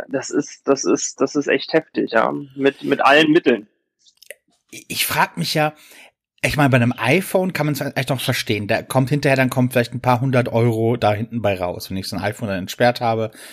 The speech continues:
Speaker 2: kann ich's weiterverkaufen für
Speaker 1: Ja,
Speaker 2: vierhundert, fünfhundert Euro.
Speaker 1: aber, aber, aber rechne es jetzt mal kurz um, ja, äh, äh, äh, also dieser Aufwand, drei, vier Monate das Ganze zu betreiben, ja, äh, dann noch richtig WhatsApp-Chats zu führen, ja. Also der, der ging ja auch eine ganze Weile,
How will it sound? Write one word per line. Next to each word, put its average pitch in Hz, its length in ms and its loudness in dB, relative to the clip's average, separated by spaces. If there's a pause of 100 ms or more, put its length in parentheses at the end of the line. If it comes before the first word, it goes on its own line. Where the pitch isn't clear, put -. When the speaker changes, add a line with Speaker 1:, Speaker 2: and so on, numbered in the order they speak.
(160)
Speaker 2:
kann 110 160 0
ich's - 140 -4
weiterverkaufen 98 640 -4
für 101 100 -10
Speaker 1:
Ja, 113 80 -2
Speaker 2:
vierhundert, - 180 4
fünfhundert 90 420 -4
Euro. - 80 -6
Speaker 1:
aber, - 160 -2 (280)
aber, 113 260 0
aber 117 280 2 (220)
rechne 135 340 0
es 120 60 0
jetzt 120 200 2
mal 120 160 2
kurz - 300 -6
um, 143 400 4
ja, 113 560 4
äh, 110 400 2
äh, 107 480 0
äh, 85 460 -12
also 110 220 -10
dieser 113 260 0
Aufwand, 120 460 2
drei, 113 200 0
vier 123 240 0
Monate 143 480 0
das 117 180 -4
Ganze 113 340 -10
zu 120 200 -10
betreiben, 113 580 0
ja, 120 220 0 (480)
äh, 110 920 4
dann 113 180 -6
noch 139 260 0
richtig 135 420 -6
WhatsApp-Chats - 960 -2
zu 127 160 -4
führen, 113 420 -2
ja. 113 140 -2
Also 120 280 2
der, 120 220 2
der 123 160 0
ging 127 260 -4
ja 120 160 4
auch 156 160 2
eine 160 140 -2
ganze 113 400 -2
Weile, 104 340 0